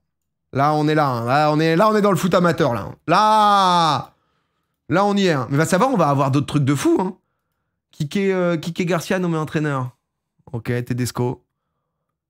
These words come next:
Entretien d'embauche. Putain, je sais pas, je dis interview, euh. Je suis un peu excité, c'est, c'est vachement bien, ça. Après, j'espère que, va savoir, on va en avoir d'autres.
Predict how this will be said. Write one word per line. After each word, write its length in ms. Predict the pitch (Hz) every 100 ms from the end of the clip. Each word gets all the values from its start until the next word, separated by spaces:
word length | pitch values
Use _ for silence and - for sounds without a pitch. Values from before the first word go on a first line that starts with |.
| _ _ _ _ _ _ _ _ _ _ -
Entretien 380 | 135 127 135 123
d'embauche. 380 | 120 120 -
Putain, 220 | - - 104
je 120 | 104
sais 120 | 110
pas, 140 | 113
je 80 | 107
dis 100 | 110
interview, 500 | 107 110 104 117 117
euh. 100 | 101 110 _ _ _ _ _
Je 60 | -
suis 80 | 120
un 40 |
peu 100 | 180
excité, 300 | 262 - 156
c'est, 240 | 147 104 101
c'est 160 | 104
vachement 240 | 90 - 104
bien, 180 | 233
ça. 300 | - 95 95 - _ _ _ _ _ _ _ -
Après, 200 | - 175
j'espère 380 | 113 - 185
que, 540 | - 120 113 113 107 - _ _ _ _ _ -
va 80 | 120
savoir, 200 | 139 143
on 40 |
va 100 | 113
en 80 | 117
avoir 240 | 117 117
d'autres. 340 | 127 175 180